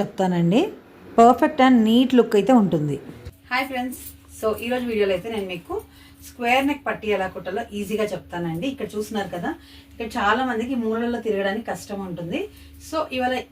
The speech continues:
చెప్పే ఈజీ టిప్‌తోని మీరు ఎంత ఫాస్ట్‌గా కుడతారో, ఎంత ఈజీగా కుడతారో మీకే తెలుస్తుంది. కొత్తగా నేర్చుకున్న వాళ్ళైనా సరే ఇంత పర్ఫెక్ట్‌గా కుట్టగలుగుతారండి. ఇక్కడ మూలలో మనకి ఇది వీ షేప్ అనేది చాలా ఇంపార్టెంట్ కదా. So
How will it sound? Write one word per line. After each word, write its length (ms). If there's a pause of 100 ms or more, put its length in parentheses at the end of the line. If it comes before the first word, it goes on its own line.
(100)
చెప్పే 240 (140)
ఈజీ 240
టిప్‌తోని 460
మీరు 160 (180)
ఎంత 420 (120)
ఫాస్ట్‌గా 440
కుడతారో, 340
ఎంత 100 (120)
ఈజీగా 280
కుడతారో 340
మీకే 240
తెలుస్తుంది. 480 (200)
కొత్తగా 320
నేర్చుకున్న 320
వాళ్ళైనా 340
సరే 240
ఇంత 100 (120)
పర్ఫెక్ట్‌గా 420
కుట్టగలుగుతారండి. 680 (500)
ఇక్కడ 180 (180)
మూలలో 320
మనకి 240
ఇది 160
వీ 80 (120)
షేప్ 240
అనేది 220
చాలా 280
ఇంపార్టెంట్ 480
కదా. 160 (400)
So 80